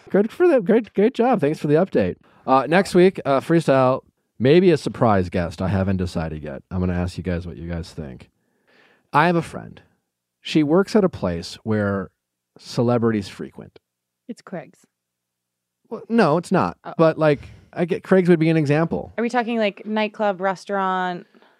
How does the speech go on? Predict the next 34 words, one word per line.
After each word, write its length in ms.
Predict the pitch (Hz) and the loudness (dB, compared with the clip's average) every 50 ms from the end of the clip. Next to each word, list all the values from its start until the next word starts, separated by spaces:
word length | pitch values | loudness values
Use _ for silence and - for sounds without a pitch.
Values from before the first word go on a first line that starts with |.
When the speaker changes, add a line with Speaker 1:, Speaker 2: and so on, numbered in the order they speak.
| _ _ _ _ _ _ 110 _ _ | _ _ _ _ _ _ _ _ _
Speaker 1:
Yes. 280 | - 151 151 - 143 - | -2 -2 0 0 -2 -8
Speaker 3:
Okay. 80 | - - _ _ _ _ _ _ _ _ _ _ | -14 -20 _ _ _ _ _ _ _ _ _ _
Speaker 1:
But, 160 | 151 156 143 | 0 2 2
like, 280 | 151 151 147 131 - - _ _ _ _ _ _ _ _ | 2 2 0 0 -2 -10 _ _ _ _ _ _ _ _
she 200 | - - 170 160 | -2 2 4 4
ha-, 200 | 160 165 160 160 - | 6 4 4 2 0
she's 200 | 160 - 165 139 | -4 -6 -4 -2
gotten 160 | 139 147 143 123 | -2 0 0 0
to 40 | 117 | 0
know 460 | 120 131 143 143 143 139 139 135 135 | 2 2 4 4 4 4 4 2 2
these 300 | 110 127 131 131 123 123 | 0 0 0 0 0 -2
people, 680 | - 143 135 127 - 135 135 135 131 127 123 120 113 - _ _ _ _ _ _ _ _ _ _ - | -2 -2 -2 0 2 2 4 4 4 4 2 2 -2 -8 _ _ _ _ _ _ _ _ _ _ -4
and, 580 | 123 123 120 117 117 117 113 110 110 107 104 - _ | -2 0 0 2 2 2 0 0 0 -2 -4 -6 _
and, 380 | - 113 113 113 113 110 104 - - - | -4 -2 0 0 0 -2 -2 -6 -8 -6
and 300 | 107 113 113 110 110 104 | -4 -4 -2 -2 -4 -4
she's 200 | - - 120 117 | -4 -2 0 2
also 240 | 120 120 117 - 117 | 2 2 0 0 -2
been 180 | 107 113 104 | -2 -2 -2
following 760 | - - - 104 101 104 104 104 104 104 101 101 98 95 92 - | -2 -4 -2 -2 0 0 0 0 0 -2 -2 -4 -6 -8 -10 -14
the 280 | - 104 101 101 98 95 | -12 -8 -6 -6 -6 -6
Johnny 260 | 90 98 98 98 92 | -6 -4 -4 -4 -4
Depp 220 | 87 101 92 - | -4 -4 -6 -4
and 80 | - 95 | -6 -6
Amber 220 | 95 92 92 92 | -4 -4 -4 -6
Heard 360 | 92 92 98 95 92 90 90 - | -4 -4 -2 -2 -2 -4 -6 -10
trial. 600 | - - - 101 90 85 85 80 76 80 - - _ _ _ _ _ _ _ _ _ _ _ _ _ - | -14 -10 -6 -6 -6 -6 -6 -8 -10 -12 -12 -16 _ _ _ _ _ _ _ _ _ _ _ _ _ -6
And 520 | 113 107 104 101 98 98 98 95 92 90 - _ - | -4 -2 -2 -2 -2 -2 -4 -4 -6 -8 -12 _ -12
I 60 | 113 | -12
believe 480 | 104 98 110 104 104 113 120 131 131 117 | -8 -6 -6 -4 -2 0 0 0 -2 -4
she's 280 | - - 120 107 95 104 | -6 -6 -6 -6 -4 -4
met 280 | 101 95 90 - - | -4 -4 -6 -8 -8
both 300 | - 95 92 92 92 - 98 | -6 -4 -4 -4 -6 -8 -12
of 100 | 87 82 | -12 -12
them. 440 | 85 78 60 50 53 62 85 85 | -12 -14 -14 -14 -16 -16 -16 -18